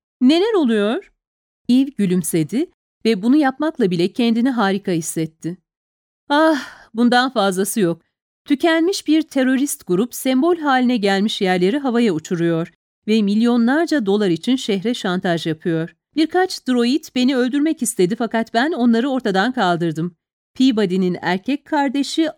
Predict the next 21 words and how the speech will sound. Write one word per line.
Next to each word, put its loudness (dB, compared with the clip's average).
Arizona'dan 0
buraya 2
geldi 0
ve 0
bir -2
karmaşanın 0
ortasına -2
düştü. -8
Çünkü 2
o 2
yalancı 2
bir 2
manyağa 2
aşık -4
oldu 2
ve -2
kadının 0
kocasını 0
kazayla -2
öldürdüğünü 0
düşünüyordu. -2